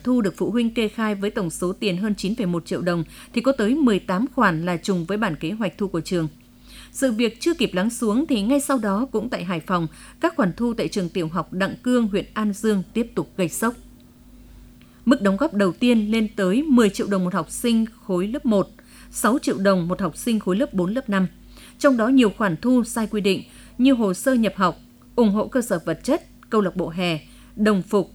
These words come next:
kỹ năng sống, tiếng Anh theo đề án ngoại ngữ, trải nghiệm sáng tạo, hoạt động ngoài giờ, tạp phí, lao động, bảo vệ hỗ trợ chuyên môn, tăng giờ,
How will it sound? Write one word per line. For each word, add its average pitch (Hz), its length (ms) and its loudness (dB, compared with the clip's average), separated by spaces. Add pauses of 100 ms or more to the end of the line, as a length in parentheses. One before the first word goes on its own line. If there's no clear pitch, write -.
(140)
kỹ 220 100 -2
năng 214 220 0
sống, 196 360 0 (140)
tiếng 190 240 -2
Anh 220 220 2 (280)
theo 247 100 8
đề 190 120 4
án 190 200 -2
ngoại 170 140 -2
ngữ, 180 260 0 (760)
trải 240 160 2
nghiệm 196 240 2
sáng 208 240 -2
tạo, 208 260 2 (140)
hoạt 220 160 2
động 190 180 0
ngoài 190 200 2
giờ, 180 320 2 (340)
tạp 214 240 2
phí, 208 340 0
lao 233 220 2
động, 185 260 4 (240)
bảo 202 200 4
vệ 175 100 -2
hỗ 180 180 -2
trợ - 140 -2
chuyên 226 300 -4
môn, 220 260 2 (180)
tăng 226 220 0
giờ, 190 300 2